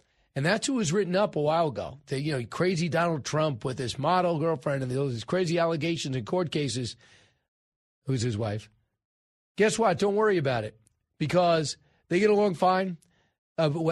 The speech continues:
every, at least once a week, they all have dinner together to make sure that Barron gets a chance to see his father before he goes away in college and everything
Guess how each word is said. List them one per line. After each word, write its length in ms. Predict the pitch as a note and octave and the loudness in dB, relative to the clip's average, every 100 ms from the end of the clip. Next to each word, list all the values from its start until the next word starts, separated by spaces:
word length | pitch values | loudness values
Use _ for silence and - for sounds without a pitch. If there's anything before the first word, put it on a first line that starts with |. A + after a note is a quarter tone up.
| - | 2
every, 340 | F3 G3 F#3 | 2 2 2
at 140 | E3 | 0
least 260 | E3 F#3+ - | 2 0 0
once 220 | F#3+ F3+ | -2 0
a 60 | E3 | 0
week, 180 | F#3+ F3+ | -2 -2
they 140 | D#3 | 0
all 200 | D#3 F3+ | 2 4
have 140 | F3 | 2
dinner 280 | B2 E3+ F3+ | 0 0 0
together 520 | D#3 C#3 E3+ F3 F#3+ | -2 -2 0 2 0
to 180 | F#3+ D#3 | -2 -4
make 220 | D3 D#3 | -4 -2
sure 260 | - F3 F#3+ | -2 -2 0
that 160 | D#3+ B2 | -2 -2
Barron 300 | D#3+ E3 D#3+ | -2 -2 -2
gets 120 | D#3 | -6
a 40 | |
chance 220 | - D#3+ | -6 -6
to 80 | D3+ | -4
see 180 | - D3+ | -4 -2
his 100 | C#3+ | -2
father 380 | - D3+ F#3+ G#3 | 0 2 4 2
before 300 | D3 - C3+ | -2 -2 -2
he 80 | C3 | 0
goes 140 | B2+ | 0
away 200 | B2+ B2 | -2 -2
in 80 | A2 | -2
college 420 | D3+ F#3 G#3+ D3+ | 2 4 2 0
and 80 | B2 | -4
everything 380 | A2+ A2+ A#2 | -4 -4 -6